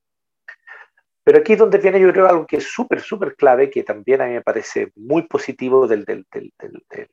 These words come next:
del énfasis y de los énfasis que busca darle Keller, eh, que evidentemente son énfasis que él quiere que no se,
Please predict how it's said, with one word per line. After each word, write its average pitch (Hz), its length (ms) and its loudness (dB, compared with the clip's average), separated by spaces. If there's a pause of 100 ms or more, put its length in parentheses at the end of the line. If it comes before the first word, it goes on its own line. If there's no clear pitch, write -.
(140)
del 98 160 -8
énfasis 120 680 -4
y 110 60 -12
de - 80 -10
los - 300 -10
énfasis 160 480 -4
que - 100 -20
busca 107 300 -8
darle 101 320 -8
Keller, 107 400 -2 (560)
eh, 95 640 -4 (640)
que 117 120 -4
evidentemente 120 640 -2
son 123 180 -2
énfasis 135 580 -6
que 127 100 -4
él 117 140 -8
quiere 139 260 -4
que 135 120 -4
no 120 100 -8
se, 113 480 -4